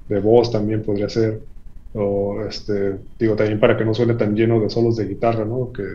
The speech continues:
que es lo que a veces pasa también con el metal, que son, son muchos solos de guitarra. Eh, entonces, es, eso,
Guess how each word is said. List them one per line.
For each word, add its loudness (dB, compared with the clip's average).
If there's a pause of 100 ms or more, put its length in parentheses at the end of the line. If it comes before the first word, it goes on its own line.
(300)
que -6
es -6
lo -2
que -4
a 2
veces -2
pasa -2
también -4
con -2
el -4
metal, -4
que -6
son, -6
son -6
muchos -2
solos 0
de -2
guitarra. -4 (800)
Eh, -6
entonces, -2
es, 2
eso, 8